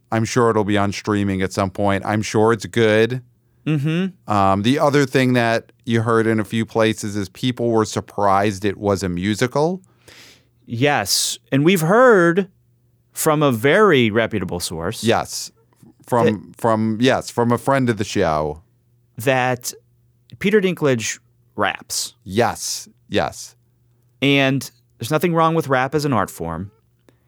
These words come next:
Speaker 2: but I think it's unexpected in this scenario.
Speaker 1: Because it was, I, listen, I don't know everything about the Cyrano story, but I'm pretty sure it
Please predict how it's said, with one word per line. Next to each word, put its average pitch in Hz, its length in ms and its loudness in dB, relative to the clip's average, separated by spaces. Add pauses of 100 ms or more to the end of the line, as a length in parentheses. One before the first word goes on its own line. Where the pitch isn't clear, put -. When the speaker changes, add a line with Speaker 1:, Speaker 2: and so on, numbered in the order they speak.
(180)
Speaker 2:
but 143 160 0
I 143 140 0
think 180 360 -2
it's 165 200 0 (120)
unexpected - 1120 -2 (320)
in 147 540 2
this 131 220 2
scenario. - 840 -2 (360)
Speaker 1:
Because 147 420 2
it 151 60 6
was, 135 480 2 (640)
I, 156 140 2
listen, 117 440 0 (100)
I 127 180 2
don't 127 180 2
know 117 200 4
everything 117 420 0
about 110 260 0
the 113 60 -8
Cyrano 117 460 0
story, 120 420 2
but 110 160 2
I'm 107 140 0
pretty 135 340 0
sure 110 540 2 (140)
it - 320 -6